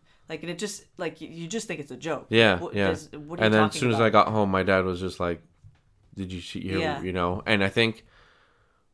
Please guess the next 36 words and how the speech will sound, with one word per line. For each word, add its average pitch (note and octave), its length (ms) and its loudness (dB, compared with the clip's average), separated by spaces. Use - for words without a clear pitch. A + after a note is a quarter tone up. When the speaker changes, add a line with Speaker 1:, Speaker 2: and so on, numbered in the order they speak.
Speaker 2:
no, G2 220 2
it, E2+ 120 0
it, F#2 220 -2
it, G#2+ 220 0
it, G#2 280 -2
it G#2 160 -2
happened, G#2+ 300 -4
like, F#2 220 -4
what, F#2+ 320 -2
like, F#2+ 180 -4
twenty G#2+ 240 -2
minutes G#2 300 -2
later, D3 380 -2
the E3 160 -10
second D#3 380 -6
one? D#3 240 -4
Speaker 1:
Something E3 320 -8
like C#3 180 -12
that, C#3 200 -10
yeah. C#3+ 260 -6
Speaker 2:
Okay, C3 180 -4
Speaker 1:
Yeah, F3+ 240 2
Speaker 2:
so G#2+ 80 2
Speaker 1:
and G2+ 60 4
Speaker 2:
it - 20 4
Speaker 1:
it A2+ 40 6
was A#2+ 60 4
Speaker 2:
would, B2 100 6
Speaker 1:
just A#2+ 120 0
Speaker 2:
it B2 80 6
Speaker 1:
like A2+ 80 -2
Speaker 2:
probably, C#3 300 6
I A#2 100 6
think B2+ 200 -2
that, A#2 220 2
like, G2+ 380 -2